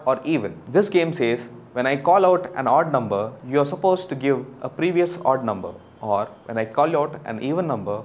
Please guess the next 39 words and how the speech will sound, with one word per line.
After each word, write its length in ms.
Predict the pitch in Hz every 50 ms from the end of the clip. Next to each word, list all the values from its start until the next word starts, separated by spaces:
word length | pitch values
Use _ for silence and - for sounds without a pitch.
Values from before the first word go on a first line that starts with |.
| - - - - - -
you 100 | 139 143
are 60 | 143
supposed 400 | 143 165 151 160 170 160 160 160
to 60 | -
give 220 | 120 131 131 123 120 117 117 - -
a 80 | 131
previous 520 | 123 - 143 147 147 143 135 131 131 - - -
even 260 | 147 151 151 156 127
number. 300 | 104 95 92 85 - - - - - - - - -
So 340 | - - - 110 113 156 190 -
let 180 | 170 170 190 214
us 100 | 233 233
take 180 | - 175 147 160
a 100 | 147 147
few 120 | 165 156
examples. 680 | 147 147 139 123 147 143 135 117 - 95 - - - - - - - - - - - - - - - - - - -
Imagine 440 | 208 226 240 240 226 196 214 208 190
I 140 | - 160 160
say 220 | 160 165 208 190 185
six, 600 | 190 - - - 220 165 - - - - - - - - - - - -
you 140 | 131 131 135
are 60 | 135
supposed 420 | - 156 - 175 175 175 175 175
to 60 | - 127
say 220 | - 143 131 131
four. 480 | 131 - - - - 180 139 107 101 - - - - - - - - - - - - -
And 300 | 113 113 113 110 113 117 - -
if 140 | 165 165 202
I 80 | 202
say 260 | 208 208 - 214 196 185
nine, 580 | 151 127 123 127 135 135 120 110 107 107 117 - - -
you're 160 | 123 127 -
supposed 280 | 139 - 151 151 147 147
to 60 | 139 117
say 260 | - 131 139 160 170 - -
seven 480 | - - - - 196 156 110 101 90 - - 113
because 440 | 117 113 - 107 107 135 156 - -
the 120 | - -
previous 540 | - - 156 180 202 196 190 190 190 -